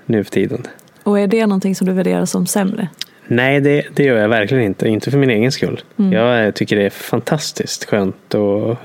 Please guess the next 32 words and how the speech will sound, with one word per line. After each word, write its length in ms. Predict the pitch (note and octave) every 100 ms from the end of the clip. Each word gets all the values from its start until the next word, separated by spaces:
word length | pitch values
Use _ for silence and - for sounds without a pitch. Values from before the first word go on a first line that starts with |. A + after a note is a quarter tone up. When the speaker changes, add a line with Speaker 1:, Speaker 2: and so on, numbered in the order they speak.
| F#3 A#3+ C4
Speaker 1:
att 340 | F#3 G#2+ - -
jag 140 | B2 A2+
har 260 | A2 G#2+
koll 280 | - A2+ G#2
på 300 | - A2 G2+ -
vad 160 | A#2+ G#2
som 120 | A2
händer 340 | G#2 G#2 G#2+
och 60 | G#2+
att 300 | - - - _ - - - - - - - - - - - - _ _
en 140 | C3+ A2+
kris 520 | - B2 A2+ A2 -
eller 140 | G#2+
vad 100 | G#2
det 80 | G#2+
är 60 | G2+
inte 180 | G#2 B2
behöver 200 | A2 G#2+
inte 180 | F#2+ G2+
liksom 260 | G#2 G#2
förstöra 800 | - - - A2 G#2+ G2+ G2 G2 - - -
allt. 600 | A2 G2+ F#2 - - - - - -
Men 480 | A2+ A2+ G#2+ G2+ - - _ - _ _ _ _ _ _
det 100 | A#2
hade 120 | A2
blivit 340 | A2 A2 A2 A#2
roligare 280 | A#2+ C3+
svar 260 | A#2+ - A#2+
på 100 | -
din 140 | G2+
fråga 240 | - G2+ C3
kanske. 340 | - G2+ -